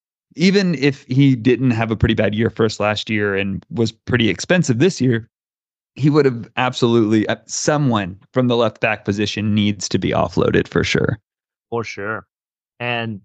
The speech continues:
Speaker 2: to be honest, he was a guy who, how many games he played for us? Four or five, maybe? He was clearly just brought in to, like,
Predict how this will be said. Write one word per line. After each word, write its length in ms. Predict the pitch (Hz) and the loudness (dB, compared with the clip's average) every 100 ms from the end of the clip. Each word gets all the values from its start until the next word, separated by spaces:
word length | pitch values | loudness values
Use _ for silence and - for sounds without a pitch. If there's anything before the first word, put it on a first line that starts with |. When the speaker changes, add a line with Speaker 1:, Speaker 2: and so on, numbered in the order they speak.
| _ | _
Speaker 2:
to 100 | - | -10
be 160 | 113 117 | -2 2
honest, 340 | 120 139 110 123 | 2 0 -2 0
he 80 | |
was 120 | 123 113 | 0 0
a 40 | |
guy 220 | 107 113 | 0 0
who, 280 | 120 113 101 _ _ | 2 0 -2 _ _
how 100 | - 190 | -4 -2
many 120 | 277 | 2
games 220 | 147 131 | 2 2
he 80 | 120 | 0
played 240 | - 110 | 0 0
for 100 | - | -2
us? 120 | 90 | -8
Four 480 | - - 117 165 202 | -6 -2 0 0 -4
or 140 | 123 104 | -2 -2
five, 500 | - 101 110 135 147 | -2 0 2 0 0
maybe? 500 | 110 101 123 147 143 _ _ _ _ | 0 0 0 -2 -4 _ _ _ _
He 140 | _ 127 | _ 0
was 120 | 127 | 0
clearly 380 | - 160 180 147 | 0 2 4 2
just 280 | 117 117 - | 2 -2 2
brought 280 | 113 107 | 2 2
in 400 | 107 107 92 90 - _ - | -2 -6 -6 -10 -16 _ -8
to, 160 | 117 | -4
like, 440 | 107 95 90 - | 0 0 -2 -12